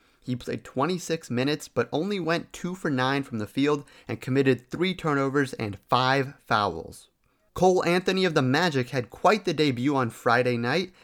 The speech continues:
as he broke out with sixteen points, four rebounds, four assists, and two steals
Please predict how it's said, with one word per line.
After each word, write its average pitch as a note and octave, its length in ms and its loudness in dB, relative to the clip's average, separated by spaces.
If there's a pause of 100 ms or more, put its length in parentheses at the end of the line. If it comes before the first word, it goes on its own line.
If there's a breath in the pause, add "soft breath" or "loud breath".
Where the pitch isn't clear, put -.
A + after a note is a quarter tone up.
as B2 140 -2
he C3+ 80 0
broke C#3 340 2
out C#3+ 220 4
with A#2+ 120 -2 (140)
sixteen F3 600 -6
points, C#3+ 420 -2
four E3+ 240 0
rebounds, C#3 480 2 (120)
four D#3+ 220 4
assists, C3+ 500 -2
and A2+ 360 -2
two F3 340 -4
steals C3 500 0